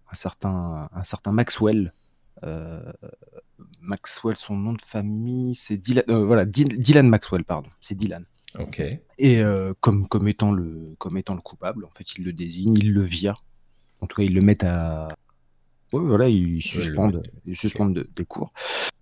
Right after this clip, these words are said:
Speaker 1: <clears throat> Et en fait, bah, tu te rends compte que, bah, c'est juste parce que c'est, il a la tête du coupable, quoi. C'est le, c'est un peu le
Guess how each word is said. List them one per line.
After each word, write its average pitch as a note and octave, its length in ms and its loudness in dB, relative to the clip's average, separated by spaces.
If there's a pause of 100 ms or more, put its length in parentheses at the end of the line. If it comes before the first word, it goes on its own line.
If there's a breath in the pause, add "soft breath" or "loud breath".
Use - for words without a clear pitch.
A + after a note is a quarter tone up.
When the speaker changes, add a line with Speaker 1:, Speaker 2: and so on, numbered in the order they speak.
(240)
Speaker 1:
<clears throat> - 0 -
Et D#3+ 480 10
en A2 100 4
fait, - 280 2 (180)
bah, G2+ 100 0
tu - 140 -10
te - 80 -14
rends G2 140 -4
compte C3+ 180 0
que, F#2+ 240 -4
bah, E2+ 140 -6
c'est F2+ 180 -6
juste B2 200 -2
parce - 160 0
que G#2 100 0
c'est, - 200 -2
il F2+ 380 0
a F2+ 60 0
la F2+ 100 0
tête F#2+ 160 0
du F#2+ 140 -2
coupable, F2 300 4
quoi. F#2+ 180 2
C'est - 140 -2
le, E2+ 340 -4 (440)
c'est - 160 -12
un F2+ 120 -12
peu G2+ 180 -6
le F2+ 260 -6